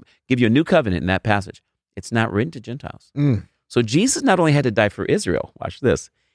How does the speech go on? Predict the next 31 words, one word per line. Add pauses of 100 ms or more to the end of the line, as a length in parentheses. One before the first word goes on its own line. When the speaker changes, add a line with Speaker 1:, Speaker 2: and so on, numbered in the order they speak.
(120)
Speaker 1:
his
blood (320)
had
to
forgive (140)
the
sins, (160)
the
crimes,
the
idol
worship, (400)
the,
the
savage (100)
disobedience
and
transgressions
of
the
nations (640)
or
the
whole
world, (500)
because
it's
to
the
Jew
first,